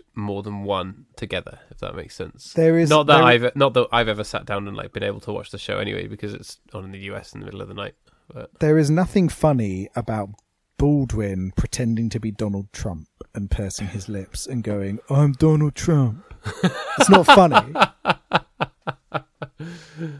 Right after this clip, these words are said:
Speaker 2: It's,
Speaker 1: Doing
Speaker 2: it's
Speaker 1: the
Speaker 2: not
Speaker 1: Donald
Speaker 2: funny.
Speaker 1: Trump voice.
Speaker 2: It, it,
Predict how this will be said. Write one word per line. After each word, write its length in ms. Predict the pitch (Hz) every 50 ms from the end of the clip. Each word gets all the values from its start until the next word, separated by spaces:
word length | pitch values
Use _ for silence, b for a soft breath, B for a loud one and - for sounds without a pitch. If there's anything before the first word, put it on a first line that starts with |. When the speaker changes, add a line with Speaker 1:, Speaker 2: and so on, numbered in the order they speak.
| 139 B B B B B B B B B B B B B _ -
Speaker 2:
It's, 280 | 117 110 107 104 165 -
Speaker 1:
Doing 100 | - 196
Speaker 2:
it's 100 | - 233
Speaker 1:
the 40 | 240
Speaker 2:
not 140 | 226 170 135
Speaker 1:
Donald 300 | 123 120 120 117 117 95
Speaker 2:
funny. 40 | 95
Speaker 1:
Trump 340 | - 127 120 123 110 _ -
voice. 480 | - 113 110 104 98 - - - - _ _ _ _ 131
Speaker 2:
It, 300 | 123 117 117 113 101 98 B B B B B B B B B B _ _ -
it, 140 | 180 170